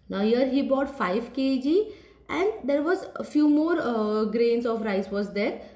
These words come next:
which weight was four fifty grams. Okay, and we want everything to be converted into grams. So how we are going to do it? So children,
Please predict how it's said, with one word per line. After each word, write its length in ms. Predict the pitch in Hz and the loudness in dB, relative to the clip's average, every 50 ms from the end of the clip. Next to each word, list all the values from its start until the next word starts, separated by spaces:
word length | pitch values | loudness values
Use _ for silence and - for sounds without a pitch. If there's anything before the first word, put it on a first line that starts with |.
| - - - | -20 -8 -4
which 240 | 247 277 277 - - - - - - | -2 -2 -2 -4 -8 -16 -18 -12 -6
weight 520 | 202 196 240 247 277 381 - - 277 247 | 0 2 4 4 4 2 0 -2 -8 -6
was 380 | 214 226 240 285 440 494 - - - - - - | -4 -2 2 2 2 0 0 -6 -10 -16 -20 -10
four 240 | - 254 254 254 254 | -4 0 2 2 2
fifty 600 | 254 254 233 - - - 320 403 453 - - 214 | 2 0 -2 -4 -4 -2 0 0 -2 -2 -6 -4
grams. 520 | 190 214 214 180 147 135 143 - - - - - _ _ _ - | -2 -2 -2 -2 -4 -6 -10 -12 -14 -16 -20 -20 _ _ _ -12
Okay, 380 | - 196 - 320 - - - - - - - _ _ | -12 -6 -4 -4 -4 -4 -6 -14 -20 -20 -20 _ _
and 240 | - 233 262 277 277 | -4 -2 0 2 2
we 120 | 277 285 | 2 2
want 340 | 269 269 277 285 330 349 - - | 2 2 2 2 2 2 0 -2
everything 560 | 240 220 196 190 220 285 320 311 381 381 403 392 | -2 -2 -2 0 0 -2 2 4 4 4 4 4
to 60 | 330 | 2
be 120 | 330 349 | 2 2
converted 600 | - 277 233 220 226 214 233 226 220 220 262 269 - | 2 0 0 0 2 2 2 0 2 0 0 -2 0
into 580 | - 254 240 240 240 370 466 523 523 - - - 180 | -2 0 0 2 4 4 4 4 2 -2 -10 -12 -6
grams. 540 | 156 226 226 208 165 147 - - - - - - _ _ | -2 0 2 2 0 -2 -6 -10 -12 -14 -18 -20 _ _
So 180 | - - 277 | -6 -4 -4
how 260 | 269 269 294 294 359 359 277 | -4 -2 -4 -2 -2 -2 0
we 140 | 277 254 240 | 0 0 0
are 120 | 233 214 | -2 -2
going 280 | 196 214 208 214 208 208 | -2 -2 -2 -2 -2 -2
to 160 | 359 494 508 - - - - - - _ _ 202 | -2 -2 -2 -4 -10 -18 -20 -20 -20 _ _ 2
do 200 | 226 214 185 160 | 2 4 4 2
it? 200 | 147 - - - - - - - - - _ _ _ _ _ _ _ _ _ _ _ _ _ _ _ _ _ _ _ _ _ _ _ _ _ _ _ _ _ _ _ _ _ - - - _ _ _ - - - - - - - | 0 -4 -8 -14 -18 -20 -20 -20 -20 -20 _ _ _ _ _ _ _ _ _ _ _ _ _ _ _ _ _ _ _ _ _ _ _ _ _ _ _ _ _ _ _ _ _ -20 -20 -20 _ _ _ -20 -20 -20 -20 -20 -16 0
So 240 | - - 247 240 240 | 4 6 6 6 6
children, 400 | - 269 262 247 247 302 381 | 4 2 2 2 2 0 -2